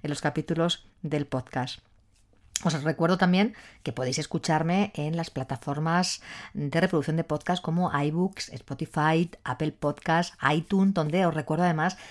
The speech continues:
que me dejéis reseñas, estrellas, que compartáis. Ya sabéis que eso me hace muy feliz y que además hace que este podcast siga creciendo, que vosotros lo hacéis grande,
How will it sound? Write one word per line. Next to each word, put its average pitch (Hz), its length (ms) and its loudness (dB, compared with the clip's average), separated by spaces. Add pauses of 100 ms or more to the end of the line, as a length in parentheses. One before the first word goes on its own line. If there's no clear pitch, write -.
(140)
que 160 100 -4
me 147 60 -4
dejéis 151 240 -2
reseñas, 156 500 0
estrellas, 156 460 -2
que 156 100 -4
compartáis. 151 800 0 (180)
Ya 139 100 -4
sabéis 170 260 0
que 165 100 -4
eso 170 140 2
me 165 80 2
hace 180 180 4
muy 175 300 8
feliz 196 420 0 (220)
y - 80 -6
que 156 100 0
además 160 340 0
hace 160 220 -2
que 151 80 -2
este 147 160 -4
podcast 160 400 -2 (100)
siga 165 380 0
creciendo, 139 600 -2
que - 80 -6
vosotros 165 240 -2
lo 151 60 2
hacéis - 380 -2
grande, 143 560 0